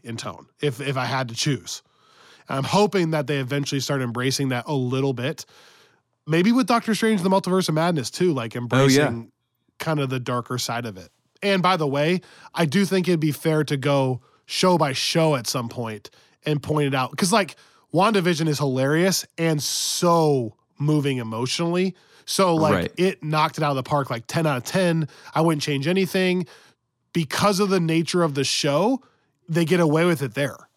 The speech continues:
Speaker 1: Like, it works perfectly for that show.
Speaker 2: Right.
Speaker 1: But that's not the same as comparing Loki, right? So, like, that was a little bit of my thing with, like, Loki episode five. I get really thrown off by the carnival music fight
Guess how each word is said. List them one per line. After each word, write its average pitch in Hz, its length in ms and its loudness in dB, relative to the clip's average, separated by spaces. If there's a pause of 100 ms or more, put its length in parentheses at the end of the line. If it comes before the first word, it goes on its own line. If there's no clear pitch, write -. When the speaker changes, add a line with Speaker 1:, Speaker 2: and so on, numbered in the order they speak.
Speaker 1:
Like, 160 120 2
it 160 100 2
works 151 220 0
perfectly 139 540 -4
for 120 180 -8
that 147 240 -2
show. 98 220 -6
Speaker 2:
Right. 101 400 0 (220)
Speaker 1:
But 170 160 2
that's 202 220 2
not 208 180 0
the 170 80 -4
same 180 300 0
as 156 120 -2
comparing 143 460 -2
Loki, 120 500 -2
right? 120 320 -2 (680)
So, - 160 0
like, 156 300 0
that 156 200 0
was 160 140 0
a 151 60 0
little 143 340 0
bit 147 160 0
of 143 80 0
my 131 120 -2
thing 143 260 -2
with, 135 180 -4
like, 127 380 -4 (380)
Loki 156 400 0
episode 165 360 -2
five. 131 540 0
I 151 140 -2
get 156 180 -2
really 185 580 0
thrown 151 360 -2
off 131 360 0
by 139 280 2
the 131 280 -2 (240)
carnival 175 540 2
music 151 380 0
fight 139 480 -2